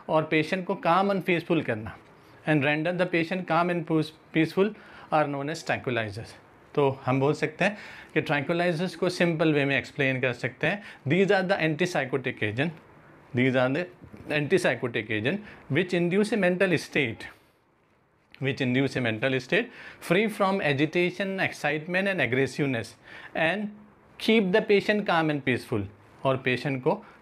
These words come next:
calm and peaceful यानी ठंडा रखती है, नॉर्मल रखती है और पीसफुल रखती है, उसको बोलते हैं ट्रैंक्विलाइजर्स।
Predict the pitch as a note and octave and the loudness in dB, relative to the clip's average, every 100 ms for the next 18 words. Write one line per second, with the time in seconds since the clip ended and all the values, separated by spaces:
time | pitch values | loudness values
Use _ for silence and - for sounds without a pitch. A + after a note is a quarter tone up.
0 | - C3 C#3+ D3+ C3+ C#3 - D#3 C3+ C3 | -2 0 0 0 0 0 0 0 2 0
1 | C3 C3 C3 D3 C#3 - D3+ D3 C#3+ B2+ | 0 2 2 2 0 -4 -4 -2 2 2
2 | B2 C#3 C#3+ C3+ - D#3+ D#3+ G#3 - - | 4 2 0 -2 -2 2 2 -2 -12 -20
3 | - C#3 C#3+ E3 - D3+ C#3 - E3 D#3 | -2 2 4 2 -2 -2 -2 0 2 2
4 | D#3 F3+ E3+ G#3 - - - C#3 - C3+ | 0 -2 -2 -4 -16 -20 -4 -2 0 0
5 | A#2+ G#2+ C3+ A#3 D3 A2+ A#2+ G#2+ G2+ G#2 | 0 0 -2 0 -2 0 0 0 -4 -10
6 | - | -12